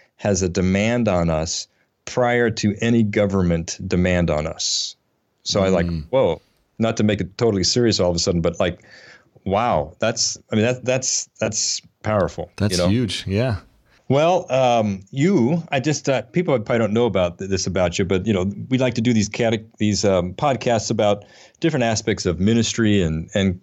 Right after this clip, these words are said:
Speaker 1: catechesis, right? And, um, uh, you are a, um, a catechist extraordinaire, uh, in many ways. I mean, more than anything, you're a,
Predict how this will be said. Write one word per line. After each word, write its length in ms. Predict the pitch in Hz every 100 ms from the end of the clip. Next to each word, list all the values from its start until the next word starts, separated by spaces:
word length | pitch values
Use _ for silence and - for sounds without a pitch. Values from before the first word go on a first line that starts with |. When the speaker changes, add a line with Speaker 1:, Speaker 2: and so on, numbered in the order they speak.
| _
Speaker 1:
catechesis, 840 | 123 107 95 113 107 117 113 - -
right? 240 | 104 110 92 -
And, 260 | 98 95 92
um, 280 | 90 85 - _ _ _ _ -
uh, 160 | 90 87
you 280 | 107 185
are 140 | 127 101
a, 260 | 92 90 87
um, 380 | 78 76 73 - _ _ _ _ -
a 60 | -
catechist 560 | - 139 123 120 107
extraordinaire, 920 | 90 - - 113 104 85 87 80 82 110 - - - -
uh, 400 | 87 85 82 80
in 100 | 95
many 180 | 104 107
ways. 220 | 90 85
I 60 | 95
mean, 200 | 101 95
more 180 | 117 120
than 140 | 107
anything, 300 | 104 104 101
you're 180 | 90 92
a, 160 | 82